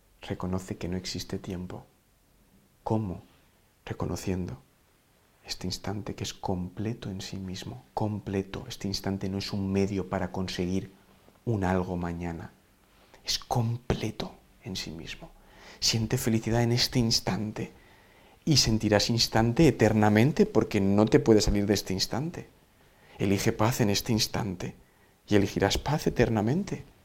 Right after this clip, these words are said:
Solo aparece que te sales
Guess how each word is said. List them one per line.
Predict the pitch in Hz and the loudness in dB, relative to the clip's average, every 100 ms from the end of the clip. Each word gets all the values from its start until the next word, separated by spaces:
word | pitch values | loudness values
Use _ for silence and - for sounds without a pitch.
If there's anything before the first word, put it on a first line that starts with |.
| _ _ _ _ _ _ _ _ _ _ _ _ | _ _ _ _ _ _ _ _ _ _ _ _
Solo | - - 131 151 113 - - - | -4 4 6 8 8 4 -4 4
aparece | 135 135 - - - 127 127 170 - 175 | 4 4 -6 -20 4 6 8 8 6 4
que | 160 | 6
te | 180 | 6
sales | 175 127 143 180 | 6 6 6 4